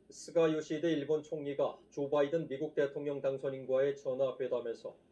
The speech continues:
북한의 일본인 납치 문제 해결이 최우선 해결 과제라고 강조했다면서 미국을 비롯한 관계국과 긴밀히 협력하고 모든 외교상 기회를 활용해 납치 문제를 제기할 것이라고 말했다고 엔에이치케이 등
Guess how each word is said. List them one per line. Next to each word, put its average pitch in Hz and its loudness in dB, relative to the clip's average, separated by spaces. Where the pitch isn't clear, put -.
북한의 131 2
일본인 147 0
납치 147 -2
문제 143 -2
해결이 135 -2
최우선 151 -2
해결 151 2
과제라고 135 2
강조했다면서 117 -4
미국을 147 0
비롯한 156 2
관계국과 139 -4
긴밀히 143 -6
협력하고 127 -6
모든 143 -4
외교상 147 -4
기회를 135 0
활용해 127 -6
납치 127 -8
문제를 143 0
제기할 135 0
것이라고 123 -4
말했다고 110 -8
엔에이치케이 139 -2
등 123 -4